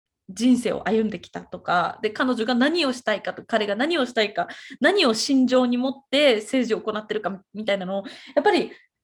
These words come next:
その、コメディアンの方なので、すごくコミカルに、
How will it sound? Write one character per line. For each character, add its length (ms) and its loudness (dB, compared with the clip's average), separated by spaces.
そ 140 -4
の、 880 0
コ 80 0
メ 140 2
デ 100 0
ィ 60 4
ア 40 0
ン 60 -6
の 80 -6
方 220 -4
な 100 -2
の 140 -8
で、 120 -2
す 220 -8
ご 140 0
く 120 -12
コ 160 0
ミ 160 2
カ 140 -4
ル 100 -8
に、 220 -10